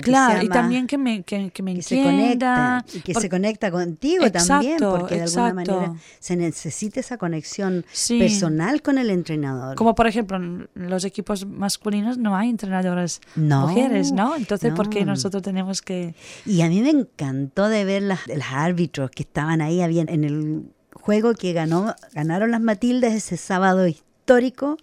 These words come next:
Speaker 1: Habían dos, dos
Speaker 2: Entrenador,
Speaker 1: árbitros,
Speaker 2: árbitro.
Speaker 1: ar-, árbitros de Chile.
Speaker 2: Ah, me dijiste, sí,
Speaker 1: Claro,
Speaker 2: las
Speaker 1: sí salieron
Speaker 2: chilenas.
Speaker 1: fotos de las chilenas, po, ahí estaban, po.
Speaker 2: Qué bien,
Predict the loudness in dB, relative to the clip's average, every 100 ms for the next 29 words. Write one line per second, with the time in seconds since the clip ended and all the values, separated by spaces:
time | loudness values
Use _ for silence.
0 | -4 -2 0 2 2 0 -2 -10 -14 -16
1 | -2 2 2 0 -10 _ 2 4 4 4
2 | 4 2 2 2 0 -2 -2 0 0 -2
3 | -4 -6 -8 _ _ _ -16 -4 0 -2
4 | 0 2 2 0 -4 -2 0 2 2 2
5 | 0 0 -2 -2 0 2 4 4 2 0
6 | 0 -2 -4 -2 0 0 0 0 0 -2
7 | -2 -4 -6 -8 -12 -12 -6 -6 -6 -10
8 | -6 2 0 0 -6 -2 0 -2 -4 -8
9 | _ 0 2 2 0 _ -6 -4 0 2
10 | 2 2 2 2 2 0